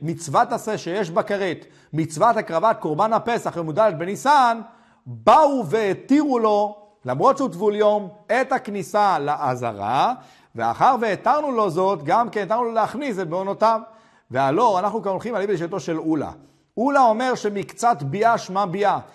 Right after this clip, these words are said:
כשאדם נכנס גם במקצתו, מקצת גופו, לדוגמה כאן, שהוא מקצית רק, מכניס רק את בעונותיו, מעזרת נשים לעזרת ישראל, דהיינו אל מחנה השכינה, דרך שער ניקנור, זה גם נקרא שמה ביאה. בכל אופן, מאחר והתורה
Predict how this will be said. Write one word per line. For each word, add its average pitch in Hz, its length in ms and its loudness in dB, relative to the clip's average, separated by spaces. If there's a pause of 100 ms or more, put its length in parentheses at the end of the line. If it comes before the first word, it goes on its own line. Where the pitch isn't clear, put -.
(120)
כשאדם 214 280 0
נכנס 226 520 0
גם 240 220 2
במקצתו, 233 680 0
מקצת 180 460 -2
גופו, 180 440 -2 (200)
לדוגמה 165 340 0
כאן, 233 180 0
שהוא 180 120 -6
מקצית 220 240 -10
רק, 220 200 -2 (180)
מכניס 190 320 -8
רק 214 140 -4
את 175 140 -2
בעונותיו, 214 600 0 (380)
מעזרת 208 600 2
נשים 202 380 -4
לעזרת 190 600 0
ישראל, 185 480 -2
דהיינו 190 400 -2
אל 214 140 -4
מחנה 185 420 -4
השכינה, 156 600 -2 (120)
דרך 170 240 -6
שער 180 260 0
ניקנור, 165 600 -2 (280)
זה 147 180 -2
גם 226 240 2
נקרא 226 260 0
שמה 208 320 0
ביאה. 190 320 0 (300)
בכל 175 220 4
אופן, 254 180 -2
מאחר 226 380 0
והתורה 220 640 2